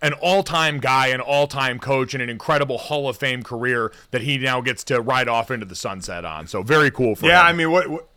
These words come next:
Speaker 2: yeah, just a, an incredible career. But you're right. I always had a little bit of, you know, dislike for that program because
Speaker 1: <laughs>
Speaker 2: Notre Dame was supposed to be the first one west of the Mississippi. And your former teammate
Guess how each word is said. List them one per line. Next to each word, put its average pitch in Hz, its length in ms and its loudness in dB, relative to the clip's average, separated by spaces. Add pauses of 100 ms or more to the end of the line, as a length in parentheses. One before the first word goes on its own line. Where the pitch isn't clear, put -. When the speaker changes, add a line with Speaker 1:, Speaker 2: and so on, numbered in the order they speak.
(140)
Speaker 2:
yeah, 139 440 4
just 139 240 -4
a, 123 260 -6
an 139 100 0
incredible 135 480 4
career. 139 320 4
But 131 200 0
you're 190 100 6
right. 160 300 6
I 143 160 6
always 151 400 0 (300)
had 160 200 6
a 156 60 -4
little 156 220 2
bit 143 180 6
of, 127 320 6
you 143 60 -2
know, 131 120 2
dislike 151 680 2
for 147 160 0
that 123 200 4
program 131 500 2
because 131 480 4
Speaker 1:
<laughs> - 20 -10
Speaker 2:
Notre 135 240 6
Dame 139 180 2
was 139 220 4
supposed 127 280 -2
to - 60 -12
be 135 80 -2
the 127 80 -4
first 135 320 -2
one 127 220 -2 (240)
west 151 260 6
of 165 60 2
the 156 80 -2
Mississippi. 151 420 0
And 147 80 0
your 208 140 6
former 220 400 4
teammate 214 520 4